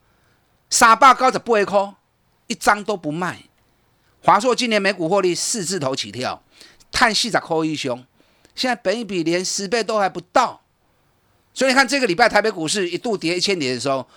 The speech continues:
华硕连下来都不下来。礼拜五又涨，又涨了十块钱。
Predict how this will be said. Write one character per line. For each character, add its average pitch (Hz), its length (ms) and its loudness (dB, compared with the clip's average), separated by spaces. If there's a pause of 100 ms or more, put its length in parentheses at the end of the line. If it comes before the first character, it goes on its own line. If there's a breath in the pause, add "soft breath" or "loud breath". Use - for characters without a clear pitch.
(140 soft breath)
华 160 200 2
硕 185 220 -2
连 143 180 -4
下 170 260 2
来 123 120 0
都 127 100 -8
不 113 100 -16
下 95 280 -6
来。 82 220 -16 (680)
礼 147 160 -2
拜 208 220 6
五 156 60 -2
又 196 140 0
涨， - 260 -4 (440)
又 226 120 -2
涨 127 200 -2
了 135 60 -8
十 120 180 -4
块 120 200 -4
钱。 - 320 -14